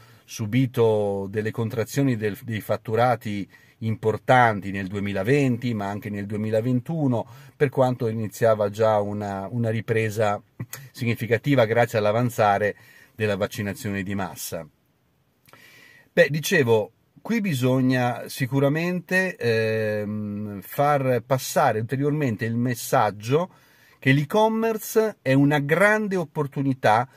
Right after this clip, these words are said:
anche nell'ambito e per le piccole e medie imprese, le P M I. Ehm, non capire questo, oppure avere una sorta di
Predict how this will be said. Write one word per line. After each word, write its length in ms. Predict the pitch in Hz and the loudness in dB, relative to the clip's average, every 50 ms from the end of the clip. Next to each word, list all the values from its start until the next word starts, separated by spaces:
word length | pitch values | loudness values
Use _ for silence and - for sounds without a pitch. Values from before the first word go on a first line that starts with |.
| _ _ _ _ _ - | _ _ _ _ _ 0
anche 640 | 170 180 208 233 240 226 - - 247 247 233 - _ - | 2 2 4 2 2 -2 -4 -4 -4 -4 -4 -6 _ -4
nell'ambito 1000 | 143 147 151 156 156 165 170 180 190 202 190 208 196 - - 208 208 214 190 - - | 0 2 2 2 4 4 4 4 4 2 -2 -4 -6 -4 0 2 2 2 0 -2 0
e 200 | 147 139 131 - | 2 2 2 2
per 380 | - _ - 185 202 214 196 | 0 _ 4 6 6 6 4
le 180 | 196 180 151 131 | 2 0 -2 -2
piccole 520 | - - 175 185 180 _ - 202 185 175 | -2 -4 -4 -4 -6 _ -4 -2 -2 0
e 20 | 143 | 2
medie 280 | 127 120 123 135 139 | 0 0 2 2 0
imprese, 380 | 139 143 202 208 190 131 104 98 | 0 0 0 -2 -2 -2 -4 -4
le 120 | 98 95 | -6 -6
P 300 | - - 127 127 123 117 | -4 -2 0 2 2 2
M 160 | 113 113 113 123 | 0 0 0 0
I. 280 | 139 151 180 98 - _ _ _ _ _ - - - - - - - - - - _ _ _ | 0 0 -2 -2 -4 _ _ _ _ _ -20 -20 -20 -20 -20 -20 -20 -20 -20 -20 _ _ _
Ehm, 920 | - 139 135 139 147 147 143 143 147 143 143 143 139 139 139 143 143 147 156 | -4 0 0 2 2 2 0 -2 -2 -2 -2 -2 -2 -2 -2 -2 -2 -2 -2
non 220 | 190 220 240 220 | 0 0 0 0
capire 420 | - 208 185 180 202 196 185 175 | 0 0 0 0 -2 -2 -2 -4
questo, 600 | - - 196 185 170 123 101 - - - - 101 | -2 -2 0 0 0 0 -2 -6 -8 -10 -6 -6
oppure 520 | 95 98 120 127 120 - - 220 226 190 156 | -4 -2 -2 -4 -4 -6 -6 -4 -2 0 0
avere 440 | 143 151 175 180 175 160 147 139 135 | 0 0 -2 -2 0 0 0 0 2
una 220 | 127 127 127 123 | 2 0 0 -2
sorta 360 | - - 180 180 - - 139 | -2 -2 -2 -2 0 0 -2
di 440 | 123 123 131 131 123 120 117 110 | -2 -2 -2 -2 0 0 -2 -2